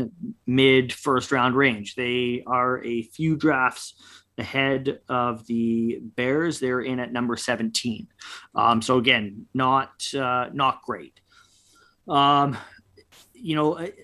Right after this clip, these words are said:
again, there I'm looking at, uh, at, at younger players. Um, one of the guys that I kinda, uh, keyed in on there that also fills in a, a position of need for the Seahawks is Max Crosby,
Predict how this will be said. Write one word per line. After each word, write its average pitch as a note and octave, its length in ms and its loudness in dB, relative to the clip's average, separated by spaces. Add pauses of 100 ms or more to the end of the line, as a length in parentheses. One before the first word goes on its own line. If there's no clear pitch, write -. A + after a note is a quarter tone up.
(160)
again, D#3+ 460 0
there D3 460 0
I'm C3+ 100 -6
looking C#3+ 360 -4
at, B2 500 -6 (100)
uh, A#2+ 380 -2 (100)
at, C3 260 -6
at C3+ 200 0
younger C#3 440 6
players. C3+ 760 2
Um, A#2 640 0 (100)
one C3+ 140 0
of B2+ 80 -2
the C3 40 2
guys B2+ 320 0
that B2+ 100 -4
I B2 80 -4
kinda, A#2+ 520 -4
uh, A2+ 420 -6 (160)
keyed C#3 320 2
in C3+ 320 2
on C3 260 4
there B2+ 260 0
that B2 140 -6
also C3 280 -2
fills B2 300 -2
in B2 120 -4
a, A#2 280 -4 (160)
a A2+ 320 -4 (240)
position C3 360 2
of A2 80 2
need A#2+ 240 0
for - 60 -14
the B2+ 80 -4
Seahawks B2+ 480 0
is - 180 -6
Max A#2+ 300 -2
Crosby, B2+ 600 0